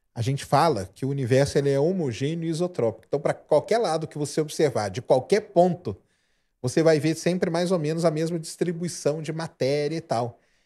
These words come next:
Então, não faz sentido eu falar, "Não, o universo começou aqui."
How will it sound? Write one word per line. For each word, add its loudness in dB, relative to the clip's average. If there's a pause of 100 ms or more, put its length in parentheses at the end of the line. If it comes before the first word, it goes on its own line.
(180)
Então, 6
não 0
faz 4
sentido -2
eu 0
falar, 4
"Não, 2
o 0
universo 2
começou 0
aqui." -2